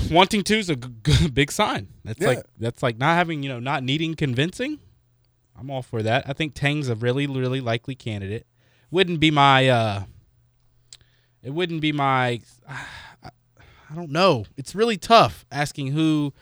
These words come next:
Speaker 1: I actually see getting the job. Like, I, I, I would not be surprised if Mick Cronin somehow got the
Speaker 2: Yeah,
Speaker 1: job.
Speaker 2: no. So I will say this. And
Speaker 1: I don't
Speaker 2: I
Speaker 1: want that to happen.
Speaker 2: No,
Speaker 1: I would not
Speaker 2: I,
Speaker 1: want that to
Speaker 2: I'm
Speaker 1: happen.
Speaker 2: not a fan of Mick Cronin at all. And I,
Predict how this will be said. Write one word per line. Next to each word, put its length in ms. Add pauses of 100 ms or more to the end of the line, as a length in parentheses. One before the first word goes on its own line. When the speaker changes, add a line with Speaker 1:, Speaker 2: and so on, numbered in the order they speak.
(180)
Speaker 1:
I 80
actually 520
see 380
getting 260
the 80
job. 420
Like, 240 (560)
I, 240
I, 180 (160)
I 180 (120)
would 180
not 360
be 100
surprised 600
if 100
Mick 240
Cronin 480
somehow 400
got 240
the 80
Speaker 2:
Yeah, 80
Speaker 1:
job. 200
Speaker 2:
no. 240 (220)
So 420
I 80
will 140
say 240
this. 500 (840)
And 180
Speaker 1:
I 100
don't 140
Speaker 2:
I 40
Speaker 1:
want 160
that 160
to 40
happen. 280
Speaker 2:
No, 120
Speaker 1:
I 40
would 80
not 180
Speaker 2:
I, 40
Speaker 1:
want 140
that 80
to 60
Speaker 2:
I'm 40
Speaker 1:
happen. 100
Speaker 2:
not 160
a 40
fan 200
of 60
Mick 160
Cronin 280
at 60
all. 260
And 140
I, 340